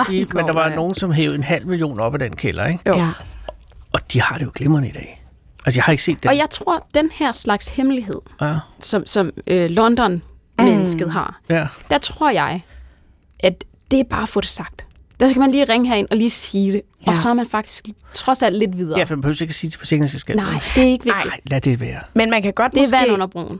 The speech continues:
Speaker 1: Ja.
Speaker 3: synes, man kan godt måske i en sådan lille brand at sige det til sine venner.
Speaker 1: Ja, det
Speaker 2: Ja.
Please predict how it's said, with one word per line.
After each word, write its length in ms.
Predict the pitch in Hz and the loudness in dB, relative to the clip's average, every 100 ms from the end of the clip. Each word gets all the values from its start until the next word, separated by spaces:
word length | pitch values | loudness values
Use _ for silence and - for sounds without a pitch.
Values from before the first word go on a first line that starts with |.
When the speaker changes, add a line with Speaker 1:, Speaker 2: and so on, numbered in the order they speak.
| - | -4
Speaker 1:
Ja. 40 | - | 0
Speaker 3:
synes, 260 | 302 285 | 2 2
man 140 | 311 233 | 2 0
kan 100 | 226 | 0
godt 200 | 240 269 | -2 -2
måske 240 | 285 - | -4 0
i 40 | 240 | 0
en 120 | 220 | 0
sådan 180 | - 220 | 0 0
lille 160 | 220 | 0
brand 240 | - 190 208 | -2 -2 -2
at 80 | |
sige 160 | - 233 | -2 -2
det 80 | 226 | -2
til 100 | - | -2
sine 240 | 190 175 | -2 0
venner. 320 | 165 170 175 - | 0 -2 -4 -4
Speaker 1:
Ja, 60 | 175 | -2
det 60 | |
Speaker 2:
Ja. 140 | 170 | 0